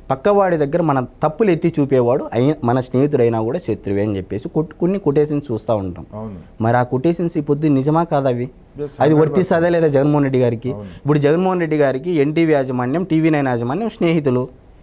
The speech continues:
Speaker 1: ఎందుకంటే ఐదేళ్ల పరిపాలనా కాలంలో ఆయనకు సపోర్ట్గా పనిచేశారనేది ప్రజలందరూ తెలుసు.
Speaker 2: అవును.
Speaker 1: ఇది నేను చెప్పే సొంత కవిత్వం కాదు.
Speaker 2: అవును.
Speaker 1: అది అందరికీ తెలిసిన విషయమే. మరి ఆ రకంగా మనం చూసినట్లయితే, ఏదైతే స్నేహితుడు జగన్మోహన్ రెడ్డి గారు తన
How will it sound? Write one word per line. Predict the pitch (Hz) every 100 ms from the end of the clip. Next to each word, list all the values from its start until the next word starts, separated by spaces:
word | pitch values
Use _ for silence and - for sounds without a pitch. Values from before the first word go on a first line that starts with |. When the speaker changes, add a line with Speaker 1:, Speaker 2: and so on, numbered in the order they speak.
| - -
Speaker 1:
ఎందుకంటే | 202 180 165 175 247
ఐదేళ్ల | 156 156 160
పరిపాలనా | 147 135 139 135
కాలంలో | 120 120 117 135 214
ఆయనకు | 151 160
సపోర్ట్గా | 156 143 147 143
పనిచేశారనేది | 139 131 127 120 123 117 123 214
ప్రజలందరూ | 143 127 120 117 139
తెలుసు. | 226 123 104 110 107 - 120
Speaker 2:
అవును. | 123 110 90
Speaker 1:
ఇది | 117 135
నేను | 135
చెప్పే | 135 131 160
సొంత | 113 120 120
కవిత్వం | 117 107 127 139
కాదు. | 104 104 104 - -
Speaker 2:
అవును. | 107 104 101
Speaker 1:
అది | 135
అందరికీ | 135 147 170
తెలిసిన | 143 127 156
విషయమే. | 147 110 104 101 107 - - - - -
మరి | 160
ఆ | 160 170
రకంగా | 175 196 202
మనం | 185 165 147
చూసినట్లయితే, | 143 143 123 117 110 170 - _ _ _ - - -
ఏదైతే | 156 175 180 185 185 - _ _ _ _ _ - -
స్నేహితుడు | 175 185 226 190 151 110 -
జగన్మోహన్ | 123 180 208 196
రెడ్డి | 175
గారు | 170 160 165
తన | 151 147